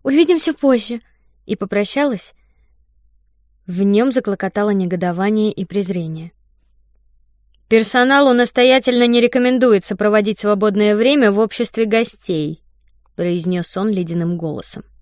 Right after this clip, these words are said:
"Я изумлён вашей наглостью". Никакой наглости и в помине не было, но мои зубы непроизвольно начали выбивать дробь. "Она здесь со мной. Я её пригласил".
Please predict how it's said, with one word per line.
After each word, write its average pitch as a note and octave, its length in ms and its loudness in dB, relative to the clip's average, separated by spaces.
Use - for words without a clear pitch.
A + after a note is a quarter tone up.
"Я A#3 280 6
изумлён B3+ 420 4
вашей G#3 240 4
наглостью". G3 600 -2
Никакой F#3 380 -6
наглости G3+ 460 -2
и F3 40 -2
в - 40 -18
помине G#3+ 380 2
не G#3 180 2
было, F3 200 -6
но F#3 120 -2
мои G#3 240 2
зубы B3 280 0
непроизвольно G3 640 0
начали F#3 380 -4
выбивать F3+ 460 -4
дробь. E3+ 240 -6
"Она G#3+ 200 4
здесь G#3 200 0
со A3+ 160 -2
мной. F3 360 -2
Я G#3+ 220 2
её E3+ 200 0
пригласил". F3 540 -8